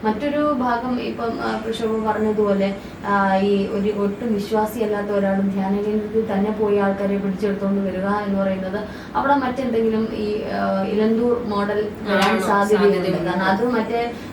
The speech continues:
Speaker 1: ആ, മറ്റേ ഇതൊക്കെയാണെന്നുണ്ടെങ്കിൽ,
Speaker 2: ആഭിചാരകർമ്മങ്ങളാണ്.
Speaker 1: ആഭിചാരകർമ്മയാണെന്നുണ്ടെങ്കിൽ ഇത്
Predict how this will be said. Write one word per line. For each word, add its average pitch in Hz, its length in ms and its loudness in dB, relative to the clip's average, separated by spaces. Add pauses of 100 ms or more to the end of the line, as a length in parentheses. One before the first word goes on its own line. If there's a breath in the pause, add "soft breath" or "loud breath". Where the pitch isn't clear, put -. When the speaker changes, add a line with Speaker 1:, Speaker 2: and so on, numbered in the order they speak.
Speaker 1:
ആ, 214 60 -2 (1120)
മറ്റേ 202 460 -2
ഇതൊക്കെയാണെന്നുണ്ടെങ്കിൽ, 208 1000 0
Speaker 2:
ആഭിചാരകർമ്മങ്ങളാണ്. 202 880 4
Speaker 1:
ആഭിചാരകർമ്മയാണെന്നുണ്ടെങ്കിൽ 214 1300 2
ഇത് 220 300 4